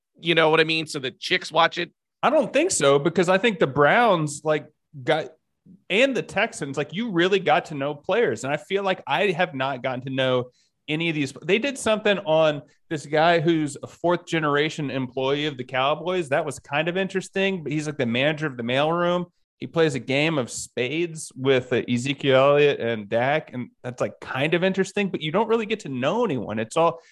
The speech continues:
Speaker 2: like I said, it's propaganda for you to think Jerry Jones is the best, and he feels
Speaker 1: <laughs>
Speaker 2: very, um, egotistical, and I, I, it makes me like Jerry Jones less. I didn't really like him that much before.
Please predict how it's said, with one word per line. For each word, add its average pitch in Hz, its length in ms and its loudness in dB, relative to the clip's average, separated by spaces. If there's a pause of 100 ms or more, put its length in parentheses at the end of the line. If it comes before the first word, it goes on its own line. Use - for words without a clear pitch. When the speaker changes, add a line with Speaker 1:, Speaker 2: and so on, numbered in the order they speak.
(340)
Speaker 2:
like 240 140 0
I 233 80 4
said, 240 220 0
it's 131 140 -4
propaganda 214 800 0
for 147 140 -6
you 160 140 -4
to 170 60 -4
think 156 240 -6
Jerry 151 280 -2
Jones 143 380 -2
is 113 120 -12
the 113 80 -10
best, 127 440 -2
and 113 120 -14
he 156 100 -8
feels 165 560 0 (520)
Speaker 1:
<laughs> - 500 -20
Speaker 2:
very, 151 720 4
um, 113 640 2 (140)
egotistical, 143 840 -2
and 98 100 -8
I, 127 160 2
I, - 200 -6 (100)
it 135 140 0
makes 147 260 0
me 143 100 0
like 127 220 0
Jerry 123 260 2
Jones 104 300 -4
less. 104 240 -6
I 202 80 -14
didn't 262 140 -6
really 170 180 -2
like 120 240 0
him 107 100 -4
that 104 140 -4
much 101 240 -6
before. - 420 -14